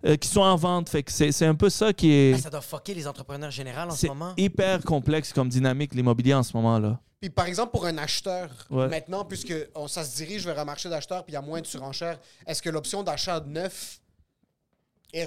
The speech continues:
Speaker 3: redevenue à une balance maintenant ou ça
Speaker 1: Même
Speaker 3: veut
Speaker 1: pas, parce que il y a plus de neuf qui se construit.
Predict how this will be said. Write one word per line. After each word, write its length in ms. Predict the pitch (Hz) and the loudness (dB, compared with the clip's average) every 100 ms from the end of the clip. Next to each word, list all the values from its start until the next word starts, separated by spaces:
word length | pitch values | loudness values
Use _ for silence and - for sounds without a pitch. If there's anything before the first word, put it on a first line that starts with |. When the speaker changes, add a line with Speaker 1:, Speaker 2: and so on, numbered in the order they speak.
| 131 | -4
Speaker 3:
redevenue 380 | 170 170 165 | -2 -2 0
à 80 | 190 | -2
une 80 | 165 | 0
balance 400 | 156 156 175 185 | 0 0 0 -2
maintenant 340 | 165 147 196 | -6 -4 -4
ou 80 | 208 | 0
ça 100 | 135 | 2
Speaker 1:
Même 140 | 175 170 | 2 2
Speaker 3:
veut 60 | |
Speaker 1:
pas, 240 | 151 190 190 | 2 2 2
parce 280 | - 127 - | 0 -2 0
que 320 | 160 202 220 - | 2 4 0 0
il 60 | |
y 20 | 123 | 2
a 60 | |
plus 140 | - 190 | 4 6
de 60 | |
neuf 200 | 175 214 | 6 6
qui 100 | - | 4
se 80 | 156 | 4
construit. 520 | 165 151 - 214 196 | 6 4 6 6 4